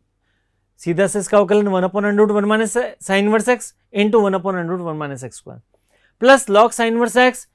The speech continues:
into cos x का अवकलन हो गया माइनस का sin x। अब डीवी upon डीएक्स बराबर क्या होगा, v into cos x upon this minus,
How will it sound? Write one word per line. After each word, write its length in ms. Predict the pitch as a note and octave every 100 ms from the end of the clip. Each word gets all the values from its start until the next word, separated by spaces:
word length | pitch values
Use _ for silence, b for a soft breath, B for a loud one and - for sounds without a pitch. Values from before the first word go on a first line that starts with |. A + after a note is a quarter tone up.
| _ G#3
into 200 | G#3 G#3+ G3+
cos 200 | G3 A3+
x 120 | G#3
का 100 | G#3+
अवकलन 300 | F#3+ G#3 F#3
हो 60 |
गया 140 | E3 G3
माइनस 440 | D3 C3+ D3+ D#3+
का 180 | - A3
sin 320 | - B2+ B2 A#2
x। 240 | - - _ _ _ _ _ _ -
अब 180 | A3 G3+
डीवी 280 | G3+ G#3+ B3+
upon 260 | G#3+ A#3+
डीएक्स 200 | A#3+ G#3+
बराबर 260 | A3 A3+ A3
क्या 140 | G#3+
होगा, 200 | F#3 D#3
v 100 | D3 A3 C4 C4 - _ -
into 220 | F#3+ G3 G3+
cos 220 | F#3+ G#3+
x 160 | G3+ G3
upon 260 | F3 G3+ G3
this 260 | C4 B3+ - _ _ _ -
minus, 640 | D#3 F#3+ B3 C4+ A3 -